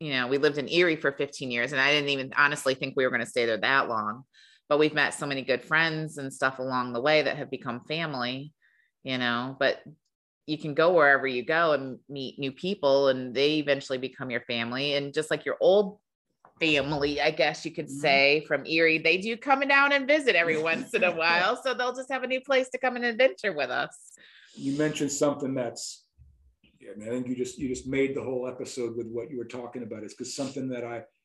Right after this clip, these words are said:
Speaker 2: that I stress a lot and I've learned a lot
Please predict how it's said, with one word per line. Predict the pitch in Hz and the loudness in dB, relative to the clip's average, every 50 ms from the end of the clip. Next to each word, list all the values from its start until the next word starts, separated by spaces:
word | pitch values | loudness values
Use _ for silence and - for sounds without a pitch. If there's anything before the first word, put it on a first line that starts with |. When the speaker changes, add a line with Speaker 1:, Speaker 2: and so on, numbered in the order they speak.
| _ _ _ _ _ _ _ _ _ - | _ _ _ _ _ _ _ _ _ -4
Speaker 2:
that | 131 127 127 | -4 -2 -2
I | 120 120 | -2 -6
stress | - - - 151 147 135 - - 147 | -6 -4 0 2 2 2 2 -2 -4
a | |
lot | 131 127 131 131 147 - | -4 -4 -2 -4 -4 -6
and | 123 117 | -8 -8
I've | 110 120 | -8 -6
learned | 127 131 135 143 143 135 | -4 -2 0 0 0 0
a | 131 | -2
lot | 120 120 120 117 113 104 | -4 -4 -6 -8 -10 -14